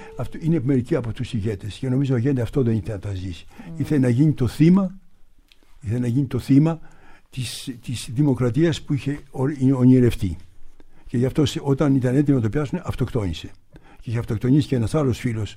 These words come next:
Speaker 1: δικός μου, που, το, που ήταν πολύ κο-, κοντά, κοντά του.
Speaker 2: Εσείς από τη
Speaker 1: Βολιβάρης.
Speaker 2: διαδρομή που κάνατε, γιατί με τον Αλιέντε ακολουθήσατε και μια πορεία μαζί του και προς την επαρχία.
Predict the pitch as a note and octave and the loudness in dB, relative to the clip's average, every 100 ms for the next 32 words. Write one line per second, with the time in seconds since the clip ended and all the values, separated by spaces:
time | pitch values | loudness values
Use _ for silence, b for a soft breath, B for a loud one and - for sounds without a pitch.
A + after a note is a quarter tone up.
0 | B B A2+ G#2+ D3 A2 A2 - B B | B B -4 2 2 2 0 -4 B B
1 | - A#2+ G2+ A#2+ A2+ C#3+ - B2+ B2+ B2 | -6 -6 -6 -12 -18 -20 -12 -8 -6 -4
2 | G#2 C3+ B2+ B2 G#2+ B2 A#2+ A2+ G#2+ G2 | 2 2 2 -2 -6 -10 -8 -6 -6 -6
3 | A2 G2 F#2 - - - B B - F3+ | -6 -6 -8 -12 -20 -20 B B -6 -2
4 | D4 F4 A#3 - G#3+ F#3+ F3+ C4 - G#3 | 2 4 4 6 6 6 4 2 0 -2
5 | G3+ G#3 A3 A#3 A3 G#3 B3 B3+ A#3+ A3 | 0 0 0 -2 -2 -2 0 0 0 0
6 | G3+ G#3 A#3+ B3+ B3+ A3+ - C#4 A#3 E3 | 0 0 2 2 2 0 2 0 0 -6
7 | D#3+ E3+ E3 E3 E3 F3 F3 F#3+ E3 E3 | -4 -4 -2 -2 0 2 4 4 0 -2
8 | E3 B3 B3 G#3+ G#3+ - G3 F3+ F3+ F3 | -2 -4 -4 -6 -6 -6 -6 -4 -4 -4